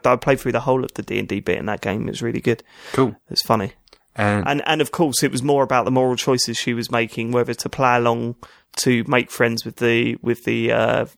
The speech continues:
Speaker 1: the, I'm gonna say it, nerds, or, um, to fob them off and be a bit of a dick to them. So, yeah, there was that side of it as well.
Speaker 2: And f-
Speaker 1: "Sit me down and try and play D and D when you meet me, and I'll fucking chop your head off."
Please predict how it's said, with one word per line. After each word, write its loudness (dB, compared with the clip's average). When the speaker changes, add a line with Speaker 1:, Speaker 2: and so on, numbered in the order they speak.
Speaker 1:
the, 0
I'm 0
gonna 4
say 2
it, -6
nerds, 0
or, 4
um, 2
to 2
fob -4
them 2
off 2
and -2
be 4
a 4
bit 2
of 0
a 2
dick -2
to -6
them. -10
So, 2
yeah, -2
there -6
was -10
that -4
side -2
of -4
it -2
as -6
well. -6
Speaker 2:
And 2
f- -16
Speaker 1:
"Sit -2
me 2
down 2
and 0
try 2
and 0
play 2
D 2
and 0
D 4
when -2
you -2
meet 2
me, -4
and -2
I'll 0
fucking -2
chop 2
your 4
head 6
off." -2